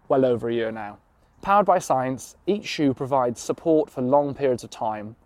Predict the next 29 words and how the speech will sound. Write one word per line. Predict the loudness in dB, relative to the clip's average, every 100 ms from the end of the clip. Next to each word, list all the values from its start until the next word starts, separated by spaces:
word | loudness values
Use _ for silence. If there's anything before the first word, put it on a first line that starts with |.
| _
thanks | -4 -4 -4
to |
the | -2
biomechanic | 2 2 0 -4 -8 -12 -12
testing | -14 -14 -14 -14
that | -12
goes | -6 -6
into | -4 -10 -12 -8
every | -8 -8 -6 -6 -6 _
single | -12 -8 -6 -6 -8 _ _ -12
pair. | -8 -8 -8 _ _ _ _ _ _
For | 0
those | 4 4 4
who | 2
might | 0 0
not | -2
know, | 0 -2 -4 -10 _ _ _ 2
biomechanics | 4 4 0 -4 -6
is | -10
the | -14
study | -10 -2 0 0 -6
of | -8
the |
human | -6 0 0 0
body | -2 -2 -2
and | -6
how | -4 -4
it | -2
moves, | 2 4 2 0 -12